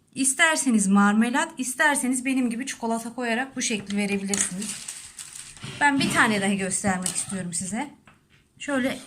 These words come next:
kenarlardan dörde böleceğiz biz bunu. Bıçak yardımıyla. Şöyle bir tane daha ve şu köşeye tekrar. Sonra şu şekilde keseceğiz. Makas olduğunda direkt şöyle şöyle kesip daha kolay yapacaksınız siz bu işlemi.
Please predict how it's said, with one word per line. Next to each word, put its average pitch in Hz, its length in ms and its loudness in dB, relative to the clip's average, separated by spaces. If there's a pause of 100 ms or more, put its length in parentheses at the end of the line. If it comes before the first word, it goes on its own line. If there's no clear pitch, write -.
kenarlardan 220 960 2
dörde 269 380 2
böleceğiz 175 460 -2
biz 160 200 -10
bunu. 196 240 -4 (960)
Bıçak 190 360 -6
yardımıyla. 165 640 -6 (1200)
Şöyle 185 460 -8
bir 240 220 0
tane 160 340 -4
daha 220 300 -2 (380)
ve 262 80 -6
şu 254 160 -4
köşeye 196 580 -8
tekrar. 185 560 -12 (1200)
Sonra 254 520 -2
şu - 180 -6
şekilde 214 680 -4
keseceğiz. 156 460 -6
Makas 269 400 0
olduğunda 269 460 2
direkt 285 240 0
şöyle 262 220 2
şöyle 240 320 0
kesip 262 400 -2
daha 240 240 -2
kolay 175 260 -2
yapacaksınız 170 560 -6
siz 180 220 -6
bu 175 60 -8
işlemi. 175 440 -4